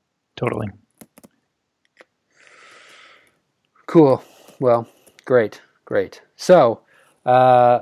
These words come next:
Speaker 2: moving on, we had, uh, a new segment that was, we didn't do last time, but the time before that, called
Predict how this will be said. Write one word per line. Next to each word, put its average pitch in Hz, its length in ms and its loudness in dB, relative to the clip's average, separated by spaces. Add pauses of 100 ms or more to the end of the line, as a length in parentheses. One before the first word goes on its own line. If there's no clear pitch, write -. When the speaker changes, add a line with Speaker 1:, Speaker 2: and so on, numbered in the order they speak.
Speaker 2:
moving 160 320 4
on, 131 240 -4
we 151 160 -2
had, 131 580 -6 (220)
uh, 117 400 -10 (120)
a 135 100 -14
new 156 140 -6
segment 123 580 -8 (460)
that 120 180 -10
was, 113 520 -10
we 123 100 -8
didn't 170 120 -8
do 151 120 -8
last 143 340 -10
time, 107 320 -12
but 104 80 -16
the 107 80 -14
time 123 200 -14
before 120 240 -10
that, 117 240 -10
called 107 280 -8